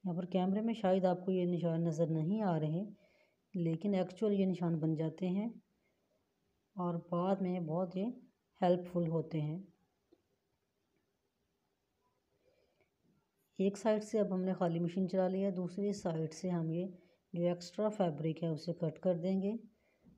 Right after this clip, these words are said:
थोड़े से gap से cut करेंगे, क्योंकि हमने इसे अंदर की तरफ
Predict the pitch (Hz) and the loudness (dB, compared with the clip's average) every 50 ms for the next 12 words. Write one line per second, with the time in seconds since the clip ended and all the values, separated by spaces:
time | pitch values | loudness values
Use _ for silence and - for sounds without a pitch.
0 | - - 185 180 180 180 - 196 165 160 170 175 180 202 202 202 - 226 208 175 | -4 -2 0 0 0 0 0 -2 0 2 2 2 2 2 -2 -2 -4 -2 0 2
1 | 180 170 170 - - 170 160 165 165 165 185 180 180 180 175 202 202 190 180 170 | 0 0 0 0 -2 0 0 0 0 -2 -2 -2 -2 -2 -2 0 0 0 0 0
2 | 165 165 175 175 175 170 170 - 190 202 208 - - _ _ _ _ _ _ - | 0 0 0 0 0 -2 -2 -4 -4 -6 -6 -8 -14 _ _ _ _ _ _ -4
3 | 185 190 165 175 160 165 - 175 170 - 170 190 208 202 - | -2 0 2 2 2 0 0 -4 -2 -2 -2 -2 -2 -4 -8